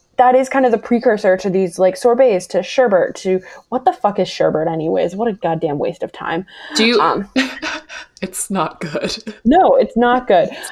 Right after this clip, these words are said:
Speaker 1: I
Speaker 2: not
Speaker 1: feel like
Speaker 2: good.
Speaker 1: my mom really likes it. Sorry, Elsie. Um, but it's just, what's the point? We're not, we're not fucking around. Just give me a gelato or give me a full creamy ice cream. Anyways, but, like,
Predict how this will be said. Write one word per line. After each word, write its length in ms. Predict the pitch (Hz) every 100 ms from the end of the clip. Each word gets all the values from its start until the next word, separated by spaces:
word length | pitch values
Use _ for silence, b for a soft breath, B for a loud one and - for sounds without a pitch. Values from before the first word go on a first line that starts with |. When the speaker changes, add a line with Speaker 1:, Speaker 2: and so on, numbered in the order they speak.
| 320
Speaker 1:
I 60 |
Speaker 2:
not 40 | 302
Speaker 1:
feel 100 | 427 508
like 80 | -
Speaker 2:
good. 40 |
Speaker 1:
my 100 | 269
mom 320 | 208 175 180
really 220 | 180 190
likes 320 | 190 185 190 214
it. 80 |
Sorry, 340 | - 202 160 -
Elsie. 400 | 90 - 185 - B B B
Um, 420 | 214 202 190 - - -
but 220 | 294 277 -
it's 160 | 302
just, 220 | - 339 359
what's 180 | 339 -
the 80 | 302
point? 320 | 220 156 -
We're 100 | 247
not, 260 | 269 - - - -
we're 140 | 269
not 180 | 294 294
fucking 220 | 214 196
around. 320 | 160 - -
Just 180 | 196 -
give 140 | - 262
me 220 | 285 285 -
a 80 |
gelato 680 | 226 220 202 226 233 233 226 -
or 300 | 202 196 190 185 214
give 140 | 190
me 280 | 202 202 190 -
a 40 | 214 202
full 180 | 220 202
creamy 320 | - 202 185
ice 200 | 160 165
cream. 320 | - 135 92 - B B B 254 -
Anyways, 400 | 269 214 165 - b b
but, 160 | - 294
like, 260 | 277 269